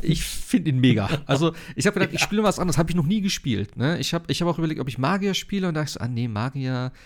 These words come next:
hm, ich, ich probier mal was ganz Neues. So mit, mit, äh, ne, mit den Ads, die man dann dabei hat und so. Holy shit, also der geht gut ab,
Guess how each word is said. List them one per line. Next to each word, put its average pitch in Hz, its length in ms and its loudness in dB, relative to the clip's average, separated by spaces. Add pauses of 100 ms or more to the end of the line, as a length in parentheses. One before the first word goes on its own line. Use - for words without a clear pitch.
(380)
hm, 208 280 -2
ich, - 180 -2 (100)
ich - 240 -2
probier 165 300 2
mal 147 140 0
was - 180 -4
ganz 101 340 -4
Neues. - 300 -14
So 113 160 -2
mit, 120 240 -6
mit, 117 260 -10
äh, 107 240 -4
ne, 160 320 0
mit 127 240 -6
den 117 140 -6
Ads, - 240 -4
die 147 80 -2
man 131 140 -2
dann 127 120 -2
dabei 120 300 0
hat 120 100 -4
und 117 140 -6
so. 120 280 -4 (1400)
Holy - 140 6
shit, - 380 -2
also 131 240 2
der 143 160 2
geht 180 140 0
gut 185 180 -6
ab, - 280 -2